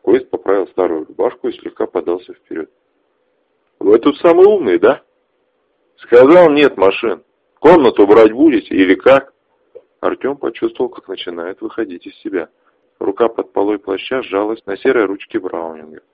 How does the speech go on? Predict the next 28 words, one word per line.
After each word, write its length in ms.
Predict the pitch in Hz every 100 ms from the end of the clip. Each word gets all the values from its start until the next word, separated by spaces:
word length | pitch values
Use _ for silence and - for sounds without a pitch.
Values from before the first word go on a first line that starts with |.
| _ _ _ _ _
Гоф 300 | 90 131 120
знал, 340 | 95 82 78 _ _ 95
бармен 480 | 98 98 139 127
врет, 340 | 110 127 90 - _ _
причем 420 | - - 127 127
нагло. 340 | 127 113 87
Перед 300 | - - 107
выбросом 460 | 117 143 104 92 90
только 240 | 104 107
самоубийцы 680 | 101 110 120 127 117 98 -
поедут 540 | - 90 107 113 92
на 80 | 85
машинах. 440 | 87 104 - 80 _ _ _ _ _ -
Техника — 520 | 143 151 87 - - _ _ _ _ _ _ -
это 340 | - 110 117
первое, 500 | - 127 107 92 85
что 240 | - 104
ломается 480 | 92 87 113 131 95
под 180 | 87 87
воздействием 600 | 87 85 104 113 95 87
магнитного 640 | 87 85 110 127 87 82 -
и 80 | 95
биоактивного 680 | 87 117 - - 101 92 90
поля. 280 | - 85 - _ _ _ _ -
Артему 400 | 101 - 147 101
ничего 400 | 117 - - 95
не 160 | 87
стоило 500 | - - 104 92 85